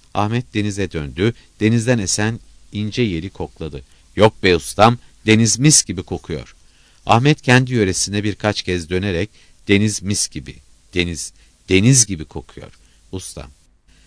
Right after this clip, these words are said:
"Bu pis koku adadan geliyor ustam."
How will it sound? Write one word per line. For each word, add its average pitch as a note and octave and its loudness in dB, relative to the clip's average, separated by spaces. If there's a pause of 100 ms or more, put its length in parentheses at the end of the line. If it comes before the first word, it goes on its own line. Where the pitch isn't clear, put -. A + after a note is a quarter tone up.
(320)
"Bu C#3+ 4
pis - 2
koku A2 0
adadan G#2 4
geliyor D#2 -2
ustam." D2 -10